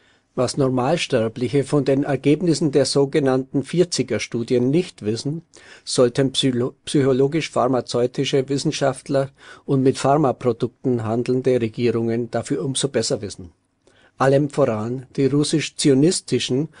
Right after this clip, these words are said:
und amerikanischen, denn diese und viele andere finanzierten solche Studien und führten dieselben auch durch. Um was geht es? Es geht um das Forschungsgebiet des psychologischen Todes.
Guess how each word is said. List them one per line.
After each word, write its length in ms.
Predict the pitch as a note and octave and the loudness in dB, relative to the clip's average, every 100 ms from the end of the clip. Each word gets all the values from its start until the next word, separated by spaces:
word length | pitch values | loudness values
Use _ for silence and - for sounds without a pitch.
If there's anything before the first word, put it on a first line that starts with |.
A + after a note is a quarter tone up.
| - | -6
und 180 | - D#3 | -2 0
amerikanischen, 920 | D3+ D#3 D3+ D#3 D3 D#3 B2 G#2+ G2+ G#2 _ _ | 4 4 4 2 -2 0 0 -4 -8 -12 _ _
denn 180 | C3 A#2 - | -4 -2 -2
diese 460 | C3 C3 D3 D3 | -2 0 0 0
und 160 | - C#3 | -2 -2
viele 320 | G3+ G3 F3+ | 0 2 2
andere 340 | C#3+ E3 E3+ | 2 2 0
finanzierten 840 | C3+ C#3+ B2+ B2 - B2+ C3 - D3 | 0 2 2 2 0 -2 -2 -6 -10
solche 420 | - A2+ A2 D3 | -4 -2 -2 -4
Studien 540 | - D3 C#3+ B2+ A2 A2+ _ _ - - - | -6 -4 -2 -2 -4 -10 _ _ -20 -20 -8
und 140 | - C3+ | -4 -2
führten 340 | B2+ A2 C3 | -2 -4 -4
dieselben 460 | B2 A#2 A2 G#2+ A#2 | -4 -4 -2 -4 -4
auch 180 | G#2 | -6
durch. 300 | - G#2+ G#2+ - _ _ _ - - - _ | -6 -6 -6 -8 _ _ _ -20 -20 -20 _
Um 100 | - | 0
was 180 | D3+ - | 0 0
geht 240 | B2 G2+ | -2 -2
es? 280 | - - - _ _ - - - - | -6 -16 -18 _ _ -20 -20 -20 -6
Es 160 | - C3+ | -4 2
geht 360 | D3 F3+ - - | 2 2 -2 -6
um 180 | - D3+ | 0 2
das 200 | C#3 C3 | 4 0
Forschungsgebiet 1040 | - B2+ - C#3 - D3 D3 C#3 C#3 - | 0 -2 0 -2 -2 -4 -2 -4 -4 -4
des 120 | - C3+ | -2 -2
psychologischen 840 | - E3 C#3+ C3 A2+ A2 C3+ D3+ | 2 2 4 4 2 -2 -4 -4
Todes. 580 | B2 B2 A#2+ F#2+ - | -2 -4 -4 -8 -10